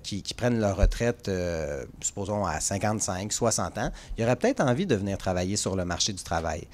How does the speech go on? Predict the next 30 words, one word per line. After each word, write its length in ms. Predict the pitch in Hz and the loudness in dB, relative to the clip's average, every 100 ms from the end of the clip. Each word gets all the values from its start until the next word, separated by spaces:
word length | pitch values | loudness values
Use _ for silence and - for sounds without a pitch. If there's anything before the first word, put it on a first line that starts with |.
| - - | -20 -8
Mais 180 | 107 110 | -2 0
fiscalement, 720 | - - 190 - 123 117 143 277 | 0 0 2 6 4 4 0 0
ils 80 | 143 | 0
vont 160 | 110 | -2
se 100 | 101 | 0
demander, 360 | 110 101 98 165 | 2 2 2 2
est-ce 140 | 175 | 2
que 80 | 240 | 0
ça 160 | 233 147 | 2 4
vaut 100 | 127 | 4
la 140 | 101 | 4
peine 200 | - 160 | 2 0
que 140 | 135 | 0
j'aille 160 | 101 95 | 0 0
travailler 480 | - 98 95 117 127 | 0 0 2 2 2
un 140 | 101 | 2
dix, 320 | 92 120 131 | 0 0 2
quinze, 320 | - 117 107 107 | 2 2 2 0
vingt 180 | 107 | 2
heures 160 | 117 120 | 2 2
par 160 | 101 - | 0 0
semaine 400 | 101 95 135 147 | 0 0 0 4
relativement 580 | 107 98 113 104 127 | 4 2 0 0 0
au 60 | 117 | 0
revenu 280 | 98 95 120 | -2 -2 -6
de 60 | |
pension 460 | - 101 92 - 113 | -2 -4 -4 -6 -4
que 160 | 110 87 | -2 -2
j'ai, 180 | 85 | -2
supposons ? 460 | - - - - | -4 -6 -8 -8